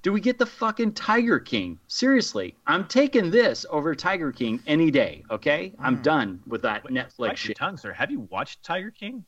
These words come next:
Speaker 1: Oh, God, please, stop,
Speaker 3: So
Speaker 1: stop,
Speaker 3: good.
Speaker 1: stop.
Speaker 3: <laughs> So good.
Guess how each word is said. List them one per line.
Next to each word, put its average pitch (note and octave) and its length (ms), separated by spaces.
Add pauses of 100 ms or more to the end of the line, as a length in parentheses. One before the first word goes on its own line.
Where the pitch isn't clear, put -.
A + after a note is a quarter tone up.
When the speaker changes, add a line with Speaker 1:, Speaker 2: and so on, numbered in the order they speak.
(140)
Speaker 1:
Oh, E3+ 380 (140)
God, G#2 420
please, C3 400
stop, C#3+ 640
Speaker 3:
So - 180
Speaker 1:
stop, E3 460
Speaker 3:
good. - 80
Speaker 1:
stop. B2+ 480
Speaker 3:
<laughs> - 0
So - 500
good. A3+ 640